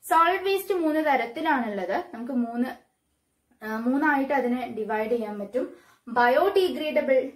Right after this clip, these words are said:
solid waste ഉണ്ട്, non biodegradable solid waste ഉണ്ട്, then recyclable,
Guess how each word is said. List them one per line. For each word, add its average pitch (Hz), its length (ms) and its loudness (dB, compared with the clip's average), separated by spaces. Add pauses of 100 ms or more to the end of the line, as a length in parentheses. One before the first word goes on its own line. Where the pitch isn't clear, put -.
(140)
solid 220 420 -4
waste 220 280 -8
ഉണ്ട്, 196 400 -6 (240)
non 262 280 2
biodegradable 302 1000 2
solid 233 360 -2
waste 208 380 -8
ഉണ്ട്, 220 380 -8
then 269 400 -8
recyclable, 277 800 0